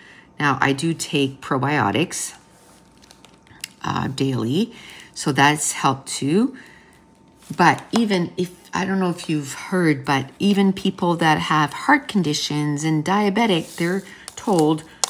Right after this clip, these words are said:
not to eat store-bought bread. So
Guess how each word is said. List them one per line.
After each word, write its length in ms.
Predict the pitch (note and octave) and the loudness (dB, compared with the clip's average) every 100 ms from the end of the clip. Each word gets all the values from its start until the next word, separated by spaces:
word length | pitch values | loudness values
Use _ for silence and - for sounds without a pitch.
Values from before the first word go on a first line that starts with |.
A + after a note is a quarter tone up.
| - | -2
not 540 | F#3 A#3+ A#3+ A#3+ - | 0 2 2 0 -4
to 240 | - A3+ G#3 | -4 -2 -2
eat 240 | F#3 F3+ - | -4 -6 -6
store-bought 680 | - D#3+ D#3 C3 C3 C3 | -10 -6 -6 -2 -2 -2
bread. 260 | - D#2 - - - _ _ - - - - - - - | -8 -14 -16 -20 -20 _ _ -20 -20 -20 -20 -20 -8 -6
So 380 | - E3 C#3 | -2 0 0